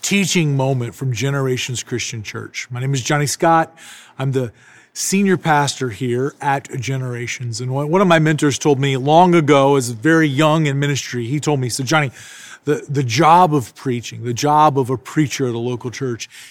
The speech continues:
is to whet the appetite of all, everyone in the congregation for the Word of God."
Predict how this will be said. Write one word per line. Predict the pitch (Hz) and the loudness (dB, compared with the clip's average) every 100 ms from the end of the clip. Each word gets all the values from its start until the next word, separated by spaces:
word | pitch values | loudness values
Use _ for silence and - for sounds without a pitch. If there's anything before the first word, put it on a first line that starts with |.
| - | -10
is | 156 123 | -6 -4
to | - 156 120 - - | -2 -2 -2 -8 -8
whet | 139 135 185 - | -2 4 4 2
the | 214 - | 0 0
appetite | 156 156 - 156 143 127 120 | 2 0 -2 -6 -6 -6 -6
of | 113 98 _ - | -10 -12 _ -6
all, | 151 180 175 | -2 0 0
everyone | 180 185 247 233 | 0 0 2 2
in | 185 | 0
the | |
congregation | 160 147 131 123 117 117 104 117 | -2 -2 -4 -4 -6 -6 -6 -10
for | 107 135 | -6 -2
the | 127 | 0
Word | 117 123 | 0 -2
of | 117 95 | -4 -10
God." | 87 92 | -18 -18